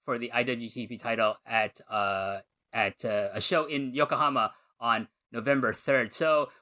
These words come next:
we're not at that point where the G one winner gets the immediate title shot, or the, sorry, the automatic title shot at Wrestle Kingdom or the January fourth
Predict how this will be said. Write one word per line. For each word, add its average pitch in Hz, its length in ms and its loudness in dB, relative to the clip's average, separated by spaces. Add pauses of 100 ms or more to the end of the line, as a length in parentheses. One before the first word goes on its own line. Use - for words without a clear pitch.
we're 180 80 4
not 208 180 2
at 214 120 2
that 190 240 0
point 175 340 0
where 127 400 4 (260)
the 113 60 -12
G 185 200 2
one 151 220 4
winner 127 420 4 (280)
gets 139 300 0
the 113 220 -8 (340)
immediate 156 360 2
title 156 280 2
shot, 123 260 2
or 123 100 0
the, 131 280 -2
sorry, 123 200 -2
the 117 140 -12
automatic 143 480 0
title 113 240 -4
shot 98 320 -4 (140)
at 101 200 -8
Wrestle 127 240 2
Kingdom 104 440 -4
or 104 100 -2
the 101 100 -4
January 107 380 0
fourth 117 420 2